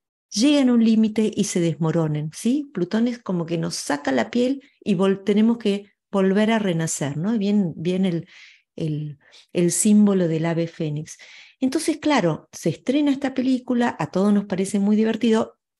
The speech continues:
Reconozco que yo todavía no la vi, pero estoy deseando que mis hijas mujeres quieran ven-, ir a verlas conmigo. Es un tema muy, muy femenino. Esta luna nueva es sumamente femenina, pero se hace también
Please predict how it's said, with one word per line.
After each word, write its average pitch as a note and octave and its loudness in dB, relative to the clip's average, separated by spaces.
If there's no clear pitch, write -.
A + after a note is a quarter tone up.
Reconozco E3 -4
que D#3 -4
yo E3 -2
todavía E3+ 2
no F3 2
la E3 2
vi, G#3 2
pero - -2
estoy D#3 -2
deseando E3+ 0
que D3 -6
mis D#3+ -2
hijas F3+ 0
mujeres E3 -2
quieran E3+ 0
ven-, D#3+ -2
ir F3 -2
a E3+ 0
verlas D#3+ -2
conmigo. F3+ 2
Es - -12
un F3+ -6
tema G#3 2
muy, G#3+ 2
muy D#3 0
femenino. D#3+ -2
Esta F3+ -4
luna G#3 2
nueva F3+ 0
es F3 -8
sumamente E3+ -2
femenina, F#3 -2
pero D4+ 2
se D4+ -2
hace G3+ -2
también F#3+ 0